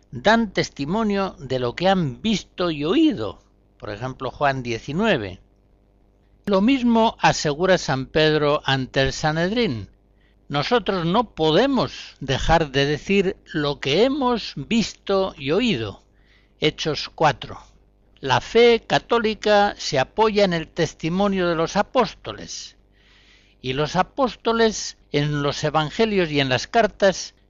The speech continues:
no estaban haciendo principalmente teología.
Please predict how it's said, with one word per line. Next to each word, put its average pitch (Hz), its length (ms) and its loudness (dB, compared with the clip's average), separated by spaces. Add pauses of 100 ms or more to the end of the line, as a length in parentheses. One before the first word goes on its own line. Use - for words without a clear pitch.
no 147 140 -2
estaban 262 440 2
haciendo 139 800 0
principalmente 160 1400 0 (160)
teología. 127 880 -4